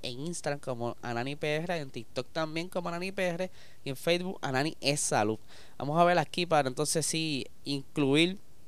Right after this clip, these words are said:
los, eh, comentarios, porque ahora ahí está, ahí está, ahí está.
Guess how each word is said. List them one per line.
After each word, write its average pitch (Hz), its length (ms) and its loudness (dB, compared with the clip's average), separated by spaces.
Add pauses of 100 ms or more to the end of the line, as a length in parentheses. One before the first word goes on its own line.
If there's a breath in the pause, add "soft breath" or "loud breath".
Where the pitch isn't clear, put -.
(800)
los, 160 480 4
eh, 113 600 2 (180)
comentarios, 127 760 -2
porque 107 220 -4
ahora 135 640 2 (800 soft breath)
ahí 107 460 0
está, 117 260 -2
ahí 117 80 2
está, 117 240 -4
ahí 113 80 0
está. 98 180 -4